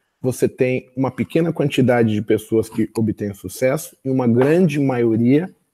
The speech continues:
que não obtém sucesso. Se vocês perceberem, é, existem muitas pessoas que, assim, até se dedicam bastante, mas elas também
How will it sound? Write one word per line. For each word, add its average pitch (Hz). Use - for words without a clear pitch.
que -
não 123
obtém 127
sucesso. -
Se -
vocês 156
perceberem, 117
é, 110
existem 135
muitas 202
pessoas 156
que, 143
assim, 127
até 123
se -
dedicam 160
bastante, 135
mas 160
elas 190
também 156